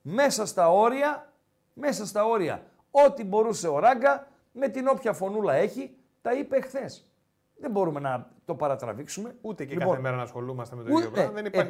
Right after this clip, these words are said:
Speaker 1: επίσης,
Speaker 2: λόγος.
Speaker 1: επίσης, όπως διάβασα πριν, ε, από λίγο, αύριο στις δύο και μισή μετά το μεσημέρι έχει ανακοινωθεί ότι θα παραθέσει συνέντευξη τύπου ο γιγαντόσωμος δικηγόρος.
Speaker 2: Ορίστε.
Speaker 1: Ορίστε.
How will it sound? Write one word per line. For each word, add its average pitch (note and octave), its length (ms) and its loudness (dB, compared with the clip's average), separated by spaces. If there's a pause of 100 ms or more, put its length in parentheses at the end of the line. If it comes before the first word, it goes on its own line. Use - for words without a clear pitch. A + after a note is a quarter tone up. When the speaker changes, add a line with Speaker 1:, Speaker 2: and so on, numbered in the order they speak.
Speaker 1:
επίσης, - 220 4
Speaker 2:
λόγος. C#4+ 360 -4
Speaker 1:
επίσης, D#3 640 -6 (240)
όπως G#3+ 280 4
διάβασα F#3+ 420 2
πριν, E3+ 280 -8
ε, C#3 200 -6
από A2 280 -8
λίγο, F#3 420 -4 (240)
αύριο A3 380 2
στις D#3 240 -8
δύο A3+ 180 -4
και F#3 140 -8
μισή E3+ 460 -8 (180)
μετά E3+ 340 -2
το E3+ 100 -4
μεσημέρι C#3+ 720 -2 (600)
έχει A#3 500 -2
ανακοινωθεί E3 840 -6 (260)
ότι G3+ 260 -2
θα D3+ 160 -2
παραθέσει F#3 800 -4 (200)
συνέντευξη G3+ 680 -6
τύπου A3 460 -6 (160)
ο A#3 100 -4
γιγαντόσωμος G3 680 -6
δικηγόρος. G3+ 580 -12 (440)
Speaker 2:
Ορίστε. A2+ 560 -12 (160)
Speaker 1:
Ορίστε. B2+ 460 -10